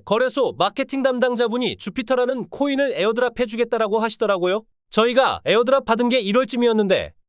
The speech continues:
주피터가 일월 삼십일 일에 국내 업비트 거래소 상장 공지가 올라왔습니다. 그래서 제가 빠르게 소통방에 계시는 구독자님들에게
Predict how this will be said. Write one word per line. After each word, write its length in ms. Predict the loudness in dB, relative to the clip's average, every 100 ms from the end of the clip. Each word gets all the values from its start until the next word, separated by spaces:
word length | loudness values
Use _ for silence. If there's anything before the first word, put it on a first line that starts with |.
| _
주피터가 640 | -4 -2 0 2 2 2 0
일월 320 | 2 2 2
삼십일 500 | 2 0 0 -2 2
일에 220 | 2 0 0
국내 280 | 0 4
업비트 460 | 2 2 -2 -2 2
거래소 440 | 2 2 2 0
상장 480 | 2 0 2 2 2
공지가 380 | 0 0 2 2
올라왔습니다. 800 | 4 4 2 2 0 0 0 -6 _ _
그래서 340 | 0 2 2 2
제가 300 | 2 2 2
빠르게 540 | 2 0 0 -2 -6 _ -6
소통방에 580 | -4 0 0 2 2
계시는 420 | 0 -2 0 -2 -2
구독자님들에게 920 | -4 -2 0 0 0 0 0 -4